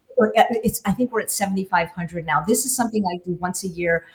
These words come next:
with my friend and partner, Lissa Maris of Raw Food Romance,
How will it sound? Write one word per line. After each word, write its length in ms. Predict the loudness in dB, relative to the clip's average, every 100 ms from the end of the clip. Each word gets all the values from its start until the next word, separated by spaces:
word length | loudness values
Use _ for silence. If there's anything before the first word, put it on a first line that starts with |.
| _ -4
with 140 | 0
my 240 | 2 0 -2
friend 240 | -2 0
and 120 | 0 0
partner, 340 | 2 2 0
Lissa 300 | -4 -6 -4
Maris 320 | 0 0 -2
of 120 | -4
Raw 180 | 2 2
Food 260 | 2 -6 -4
Romance, 440 | -4 -2 -2 -4